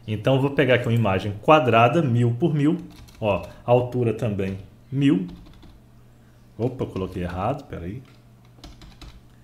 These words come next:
Prontinho, agora eu vou, ó, ok. Então acabei de criar e agora eu posso salvar esse modelo.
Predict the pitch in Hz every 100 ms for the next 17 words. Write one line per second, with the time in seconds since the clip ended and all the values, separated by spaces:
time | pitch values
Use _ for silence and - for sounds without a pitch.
0 | - - - 180 185 - 92 107 151 170
1 | 117 92 - 127 123 - 87 85 135 -
2 | - - - _ _ _ _ _ - 135
3 | 135 165 160 170 120 135 165 165 190 160
4 | 104 101 127 175 - - - 160 156 123
5 | 147 - 127 127 143 - 202 208 131 107
6 | 123 165 - - 147 151 - 160 180 123
7 | 131 139 92